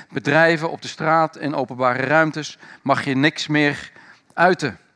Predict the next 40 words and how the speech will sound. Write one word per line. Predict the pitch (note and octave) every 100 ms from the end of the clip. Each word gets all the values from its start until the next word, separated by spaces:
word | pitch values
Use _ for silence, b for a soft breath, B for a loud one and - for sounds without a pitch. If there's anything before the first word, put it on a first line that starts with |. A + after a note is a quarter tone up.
| _ b b b
Hè, | D3
ik | E3+
weet | D3+ C#3+
dat | C#3 - C3+
met, | C3 B2
eh, | C#3+ C3 C3 B2+ C3+ - C3 B2+
eh, | -
met, | C3 C#3
met, | C3 C3 -
eh, | - C3+ - -
eh, | - A#2+ B2+ - B B
het | C#3
kabinet | - C3+ C#3 C3+
heeft | D3 D3
op | B2
een | C3
gegeven | C#3 A#2
moment | C3 D3+
ook | - - B B -
alle | C3+ C#3
kruisen | - D3 D3 C#3 C#3
die | C#3 C#3
in, | D3+ C3 B2 B2 b b b b -
eh, | C3
de | B2+ B2 -
Tweede | D#3 C#3+
Kamer | - D3+ D3+ D3
hingen, | D3+ D#3+
hebben | B2 A#2+
ze |
bijvoorbeeld | A2 B2 C#3+
allemaal | D3 D#3+
weggehaald. | F#3+ G3+ E3+ B2
Het | -
zijn | F#3+
allemaal | A#3 B3+
van | B3
die | A#3+
kleine | - A3+ A3 G#3+
dingen, | G#3+ G#3+ G3+